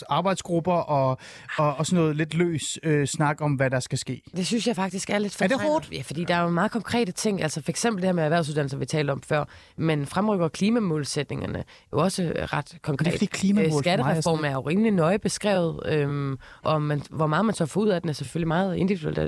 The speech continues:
Speaker 2: afhængig af, hvad man tjener og så videre, men, men det synes jeg jo også er meget konkret. Og så tror jeg også bare, jamen det ville jo være skønt, hvis det var så enkelt, at man lige kunne skrive på to linjer, hvordan man reformerer den, øh,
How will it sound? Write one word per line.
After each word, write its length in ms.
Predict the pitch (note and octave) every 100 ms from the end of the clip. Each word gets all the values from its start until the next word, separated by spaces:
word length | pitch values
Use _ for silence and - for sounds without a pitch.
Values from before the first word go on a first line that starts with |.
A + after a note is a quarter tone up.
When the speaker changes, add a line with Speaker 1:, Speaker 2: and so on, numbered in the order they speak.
| -
Speaker 2:
afhængig 300 | C#3+ F3 D3+
af, 120 | D3
hvad 200 | C#3+ C#3+
man 120 | D#3+
tjener 280 | - F#3+ F#3+
og 60 | D#3
så 80 | D3+
videre, 140 | D#3
men, 200 | D#3+ D3+ - -
men 120 | - C#3
det 100 | C#3
synes 160 | F#3
jeg 40 | D#3
jo 40 |
også 180 | C#3 F3+
er 20 |
meget 140 | D3 D3+
konkret. 320 | D3+ - D3+ - - -
Og 120 | D#3+
så 80 | F3+
tror 260 | - G3+
jeg 80 | G3+
også 160 | E3 -
bare, 260 | E3 F3 E3 - -
jamen 180 | F3 F3
det 100 | F3
ville 80 | E3+
jo 40 | E3
være 120 | D#3+
skønt, 340 | - B3+ G#3+
hvis 140 | E3+ -
det 100 | D3
var 100 | F3
så 160 | G3 -
enkelt, 240 | A3+ F3
at 80 | D3+
man 160 | D3+ D3+
lige 140 | F#3
kunne 180 | - E3
skrive 240 | - F3
på 100 | F#3+
to 200 | - G#3+
linjer, 220 | F3+ F3 E3+
hvordan 240 | D#3 E3
man 180 | E3+ C#3+
reformerer 300 | C3 D#3 D3+
den, 240 | D3 C#3
øh, 100 | D3+